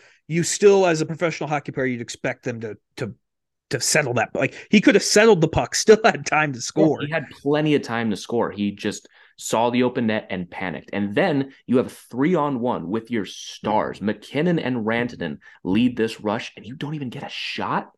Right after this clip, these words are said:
Speaker 2: on net. Like, it's, it's so absolutely baffling. And then after that, like, those were all in, like, the first five minutes of the period.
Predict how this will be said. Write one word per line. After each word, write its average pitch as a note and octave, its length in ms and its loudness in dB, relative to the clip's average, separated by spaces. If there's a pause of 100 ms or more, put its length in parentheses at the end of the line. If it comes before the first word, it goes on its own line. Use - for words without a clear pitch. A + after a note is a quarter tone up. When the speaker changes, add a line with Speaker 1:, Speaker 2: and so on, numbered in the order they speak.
(100)
Speaker 2:
on A2+ 280 0
net. G2 300 -4
Like, A#2 180 -2
it's, C#3 320 -4 (1300)
it's - 200 0
so F3 400 0
absolutely C3 640 0
baffling. A2+ 420 -4
And G#2 80 0
then A2+ 80 0
after B2 260 -4
that, B2+ 160 -4
like, G#2+ 140 -4
those G#3+ 200 2
were F#3+ 100 0
all D#3+ 100 -2
in, B2+ 80 -4
like, G2+ 100 -6
the A2+ 80 -10
first - 240 -8
five A#2+ 480 -4
minutes A2 240 -2
of - 60 -12
the - 80 -10
period. E3+ 420 -4